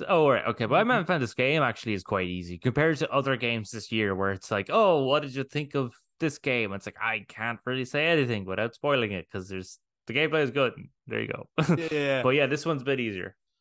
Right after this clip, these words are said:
Speaker 2: Miles, um, one thing about his character is that he wants to get into making music.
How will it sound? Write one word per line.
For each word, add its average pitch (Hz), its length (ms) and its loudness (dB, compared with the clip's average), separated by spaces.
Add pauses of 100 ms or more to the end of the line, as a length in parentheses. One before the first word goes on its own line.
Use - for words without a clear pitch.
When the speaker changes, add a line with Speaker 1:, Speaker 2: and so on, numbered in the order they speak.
(160)
Speaker 2:
Miles, 160 600 -2 (480)
um, 120 480 -6 (140)
one 139 240 -6
thing 139 120 -6
about 120 160 -4
his 113 100 -10
character 139 460 0
is 110 240 -6
that 113 200 -6
he 123 100 -8
wants 120 380 -6
to 113 340 -8
get 110 140 -8
into 110 180 -10
making 110 340 -10
music. 120 460 -8